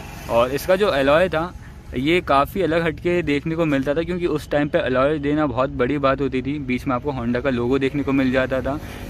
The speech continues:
And इसके अंदर जो basically आपको tire size offer करा जाता था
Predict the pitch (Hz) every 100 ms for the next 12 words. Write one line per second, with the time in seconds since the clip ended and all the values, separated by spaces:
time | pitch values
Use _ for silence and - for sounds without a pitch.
0 | - 127 131 - 147 - 196 190 185 190
1 | 185 190 190 175 131 180 143 151 160 180
2 | 160 127 170 143 151 160 139 139 165